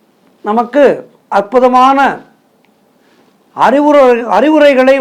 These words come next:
வழங்கு-, வழங்குகின்ற அற்புதமான ஒரு காவியம். ராமாயணமும் மகாபாரதமும் நம்முடைய நாட்டினுடைய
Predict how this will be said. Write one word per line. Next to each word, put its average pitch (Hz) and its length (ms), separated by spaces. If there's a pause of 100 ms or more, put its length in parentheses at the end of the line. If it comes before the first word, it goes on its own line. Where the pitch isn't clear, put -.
வழங்கு-, 247 360
வழங்குகின்ற 247 680
அற்புதமான 220 580
ஒரு 196 160
காவியம். 160 480 (560)
ராமாயணமும் 220 800
மகாபாரதமும் 214 800 (800)
நம்முடைய 208 420
நாட்டினுடைய 226 600